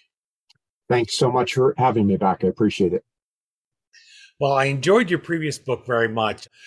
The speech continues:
Speaker 2: One hundred one Presidential Insults, the name of that previous book, that covered all the presidents in these private moments,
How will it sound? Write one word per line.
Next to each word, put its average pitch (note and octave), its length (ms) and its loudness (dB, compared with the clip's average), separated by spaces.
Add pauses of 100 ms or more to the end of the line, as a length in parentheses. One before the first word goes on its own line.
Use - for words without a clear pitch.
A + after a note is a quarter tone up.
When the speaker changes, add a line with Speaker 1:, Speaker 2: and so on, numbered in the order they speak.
(400)
Speaker 2:
One D3 240 0
hundred D#3 260 0
one D3+ 280 -4
Presidential D3 560 -2
Insults, F3+ 500 -4
the C#3 80 -8
name C3 160 -4
of C#3+ 60 -6
that C3+ 200 -2
previous C3+ 360 -4
book, E3 320 -4
that D3 280 -2
covered F3+ 320 -6
all - 280 -8
the F#3+ 80 -4
presidents B2 680 -6
in B2+ 200 -8
these B2 240 -10
private F3 520 -4
moments, B2+ 500 -8